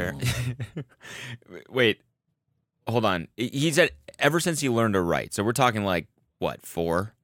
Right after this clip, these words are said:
Speaker 1: He, he's kept a journal?
Speaker 2: Nah, what's writing? Like, real, like, when you can, when can you form a real sentence? Like, if you
Speaker 1: Nine,
Speaker 2: typed, you know, like,
Speaker 1: twelve?
Speaker 2: "Coyote bird has eggs," like, that's not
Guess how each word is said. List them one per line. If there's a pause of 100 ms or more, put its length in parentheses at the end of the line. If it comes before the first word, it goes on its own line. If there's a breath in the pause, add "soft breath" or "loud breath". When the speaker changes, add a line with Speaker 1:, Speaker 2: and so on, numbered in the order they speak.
(240)
Speaker 1:
He, (180)
he's
kept
a
journal?
Speaker 2:
Nah,
what's
writing?
Like,
real,
like,
when
you
can,
when
can
you
form
a
real
sentence?
Like,
if
you
Speaker 1:
Nine,
Speaker 2:
typed,
you
know,
like,
Speaker 1:
twelve?
Speaker 2:
"Coyote
bird (640)
has
eggs,"
like,
that's
not